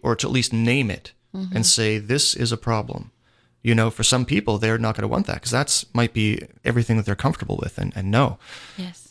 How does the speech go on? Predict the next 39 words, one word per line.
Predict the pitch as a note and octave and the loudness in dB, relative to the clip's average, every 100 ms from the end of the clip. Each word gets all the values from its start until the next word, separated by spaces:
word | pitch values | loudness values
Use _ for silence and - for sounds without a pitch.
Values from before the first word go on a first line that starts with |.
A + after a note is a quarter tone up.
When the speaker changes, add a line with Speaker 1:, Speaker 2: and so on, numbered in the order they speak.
| - | 4
Speaker 1:
But | A#2 - - - | 6 6 -2 -8
to | - | 0
really | A#2 D3+ A2+ | 2 4 2
give | A2 | 2
that | G2+ G2 | 0 0
up, | - C#3+ - _ - | 0 -2 -2 _ -6
uh, | F#2+ F#2 - - - _ | -4 -4 -6 -12 -20 _
yeah, | A#2 B2 - | 4 4 4
I, | - | 0
I, | - - - - _ _ - - - | -2 -8 -20 -20 _ _ -20 -14 -4
people | B2 B2+ | 2 4
ask | C3 - | 4 2
me | |
that, | C#3 | 2
and | C3 | 0
I'm | A2 | 0
not | A2 A#2 | 0 0
sure. | - C3 C#3 A2 - - - | 0 2 2 0 -4 -12 -10
I'm, | - G#2+ - - - - | -2 -2 -2 -6 -18 -6
you | A#2 | 0
know, | G#2+ | 2
you | G#2 | 2
just | A2+ | 0
kinda | A#2+ A2 | 0 0
have | A2 G#2+ | 0 0
to | - G#2+ G#2 | 0 0 0
come | A2+ G#2+ | -2 -2
to | G#2 | 0
that, | G#2+ G#2 - _ - - - _ - | 2 0 -4 _ -20 -20 -20 _ -2
uh, | G2+ F#2+ F#2 | 2 2 0
point, | - - D3 G#2 - | 4 6 6 2 -2
or | A2 G#2+ | 0 2
that | A2 G#2+ | 2 4
point | - B2 - | 6 6 4
in | |
prayer. | - G#2+ C#3 G#2 | 4 4 4 0
You | G2+ | 0
need | A2+ D3+ C#3+ | 0 2 2
prayer. | A#2+ B2 F#2+ | 4 4 0